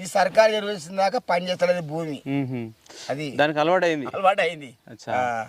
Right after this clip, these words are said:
Speaker 1: అలవాటైంది.
Speaker 2: ఓకే.
Speaker 1: ఉమ్.
Speaker 2: సరే, ఇప్పుడు ఈ సంవత్సరం ఉంది కదా, ఇప్పుడు
Speaker 1: అవును.
Speaker 2: వానాకాలం ఏమో బీపీటీ వేస్తున్నారు.
Speaker 1: వేసిన.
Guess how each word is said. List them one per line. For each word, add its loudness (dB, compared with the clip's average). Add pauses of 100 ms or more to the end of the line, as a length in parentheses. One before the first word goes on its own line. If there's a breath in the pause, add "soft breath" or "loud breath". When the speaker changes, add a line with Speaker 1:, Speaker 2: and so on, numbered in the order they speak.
Speaker 1:
అలవాటైంది. 0 (160)
Speaker 2:
ఓకే. -18
Speaker 1:
ఉమ్. -12
Speaker 2:
సరే, -4
ఇప్పుడు 4
ఈ 0
సంవత్సరం 0
ఉంది 0
కదా, 0
ఇప్పుడు -2
Speaker 1:
అవును. -4
Speaker 2:
వానాకాలం 2
ఏమో -2
బీపీటీ -2
వేస్తున్నారు. -2
Speaker 1:
వేసిన. -4